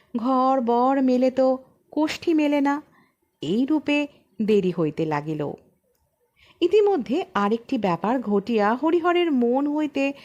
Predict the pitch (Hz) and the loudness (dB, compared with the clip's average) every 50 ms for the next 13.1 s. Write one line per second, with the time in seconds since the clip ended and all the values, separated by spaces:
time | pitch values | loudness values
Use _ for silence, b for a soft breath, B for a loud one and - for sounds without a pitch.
0 | B B B B B _ 277 277 277 277 277 277 277 269 233 233 220 226 240 262 | B B B B B _ 0 2 2 2 2 2 2 0 0 0 0 0 0 0
1 | 254 254 - 247 233 233 226 - 254 262 262 262 262 262 - - 294 - - 359 | -2 -2 -4 -2 -2 0 0 0 0 0 0 0 -2 -4 -4 -4 -4 -2 0 0
2 | 330 349 330 339 339 302 - 254 269 262 226 180 185 240 - b b b b b | 0 0 0 0 -2 -2 -2 -2 0 0 0 0 0 -2 -4 b b b b b
3 | _ 240 233 233 208 - - - 180 175 - 160 156 156 151 147 147 156 156 147 | _ 0 0 0 0 -2 -4 -6 -4 -2 -2 -2 -2 -2 -2 -4 -4 -4 -6 -6
4 | 147 - - - _ _ _ _ _ _ _ _ _ _ _ b b b b b | -6 -8 -10 -12 _ _ _ _ _ _ _ _ _ _ _ b b b b b
5 | b - 339 359 392 415 415 427 427 - 294 233 220 226 - - 311 302 311 311 | b 2 2 4 4 4 2 2 2 2 2 0 0 -2 -2 -2 0 0 0 -2
6 | - - 262 220 214 - 233 254 277 254 220 190 175 170 - _ 190 190 190 196 | 0 0 0 0 0 0 0 0 2 2 0 0 0 -2 -2 _ 0 0 0 0
7 | 196 - _ _ _ _ - 233 233 226 214 240 233 220 214 175 165 151 151 151 | -4 -10 _ _ _ _ -2 0 0 2 2 2 0 0 0 -2 -2 -2 -2 -2
8 | 160 165 156 147 139 - - _ b b b b b b b b - 262 285 277 | -4 -4 -2 -4 -6 -8 -10 _ b b b b b b b b 0 0 2 2
9 | 285 302 330 294 277 302 294 - 294 285 262 226 220 226 - - 302 311 294 330 | 2 0 0 0 0 0 -2 0 0 0 2 0 0 -2 -2 0 0 0 2 0
10 | 320 330 370 370 349 B B B B B B _ 392 392 427 415 - - 277 233 | 0 0 -2 -2 -2 B B B B B B _ 0 0 0 0 0 -2 0 0
11 | 220 233 - - 359 330 320 330 330 339 330 370 359 262 226 202 190 - - - | 0 -2 0 0 -2 2 2 2 2 2 2 0 0 0 0 0 -2 -2 -2 -2
12 | 262 269 302 311 294 262 240 254 269 277 269 285 285 - - 233 233 254 269 240 | 0 0 2 4 2 4 2 2 2 0 0 -2 -2 0 0 0 2 2 2 2
13 | 196 202 | 2 0